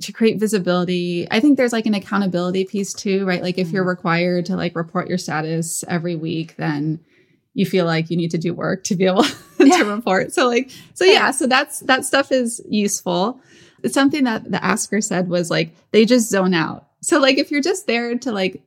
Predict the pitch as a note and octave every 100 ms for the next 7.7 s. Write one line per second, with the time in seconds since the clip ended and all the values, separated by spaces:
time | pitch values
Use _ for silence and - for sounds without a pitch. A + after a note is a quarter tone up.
0 | - - A3 G3+ G#3 G#3 G3 G3 - F3
1 | E3+ F3+ - F#3+ F3+ E3 F#3 F#3+ A3+ G#3+
2 | F#3 F3+ _ _ _ _ - G3 B3+ C#4+
3 | A3 G3+ F#3+ - G#3 B3+ A#3 - A#3+ A#3
4 | C#4+ A#3 F3+ F#3+ C#4 C4+ - - - -
5 | D#4+ B3 B3+ - B3 - C#4 F#4+ C4 C4
6 | - F4+ B3+ B3+ D4 D#4+ F#4+ B4 - C4+
7 | F#3 E3+ - C#4 F4 F#4